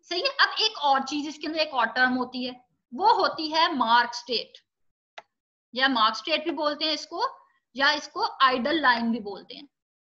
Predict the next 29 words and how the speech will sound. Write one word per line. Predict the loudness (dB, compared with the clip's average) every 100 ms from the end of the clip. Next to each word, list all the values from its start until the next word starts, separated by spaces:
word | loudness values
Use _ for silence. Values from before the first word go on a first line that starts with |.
| _ _ -2
हमने | 0 0
बात | 2 4 4 0
की | -8 -8 -8
कि | -10
सी-, | -8 -8 -8 -6
asynchronous | -6 -4 -6 -6 -4 -4 -4
transmission | -4 -2 -4 -6 -4
में | -4 -2 -4
क्या | 0 2
होता | 2 -2 -2
है | -2 -4 -6 -8 _ _ _ _ -10
कि | -6 -6
asynchronous | -6 -6 -4 -4 -4 -4
transmission | -4 -4 -6 -8 -8 -6
में | -4 -4 -6 _ _ _ _ _ _ _ _ _ _ _ _ _ _ _ 0
gaps | 4 2 0 -8
होते | -10 -12
हैं। | -16 _ _ _ _ _ _ _
जिस | -12 -2
वक्त | -2 -2 -4
user | -6 -4 -4
ने | -6
कुछ | -8 -6
enter | -4 -4
नहीं | -4 -4 -4
किया, | -2 0
gap | 0 0 0 0
आ | -4
गया, | -6